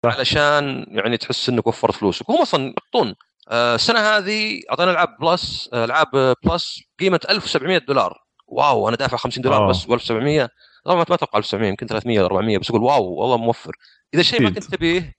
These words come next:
Speaker 2: ما يعني لك شيء، يعني لك زيرو.
Speaker 1: حتى برضو ألعاب مثلًا على اللي تجيك على بلاي ستيشن تو، بلاي ستيشن ثري أقصد، ومثلًا فيتا، إذا واحد ما عنده، بس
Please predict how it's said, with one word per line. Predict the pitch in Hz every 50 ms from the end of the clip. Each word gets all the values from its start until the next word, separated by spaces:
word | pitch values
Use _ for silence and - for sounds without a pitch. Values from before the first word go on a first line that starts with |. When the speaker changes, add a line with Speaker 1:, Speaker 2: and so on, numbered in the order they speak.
| _ _ _ _ - 135
Speaker 2:
ما | 131 - 135 165 170
يعني | 147 120 127 120 113
لك | 110 -
شيء، | - 104
يعني | 92 107 143
لك | 135 123 - - - -
زيرو. | 95 107 101 104 110 120 95 85 80 - - - _ _ _ _ _
Speaker 1:
حتى | 226 220 - 170
برضو | 160 180 165 123 123
ألعاب | 120 120 127 123 107 104 98
مثلًا | 107 104 - 110 101 98 95 95 85
على | 92 98 98
اللي | 95 92 90 85
تجيك | - 104 92 95 101 90 95
على | 92 92 92
بلاي | 87 98 92
ستيشن | - - 98 87 95 90 87
تو، | - - 101 - -
بلاي | 104 107 104
ستيشن | - 120 110 95 110 98
ثري | 87 92 101 107 107 98 92 92
أقصد، | 95 82 - - 95 92 85 80
ومثلًا | 90 85 82 85 85 87 92 - - - - - - - - - 95 - 98 92 92 90
فيتا، | 87 92 101 107 98 - 95 90
إذا | 90 98
واحد | 104 107 101 98 101 101
ما | 120 113
عنده، | 104 107 101 87 92 98 101 - - _ _ _ _ _ -
بس | 101 - -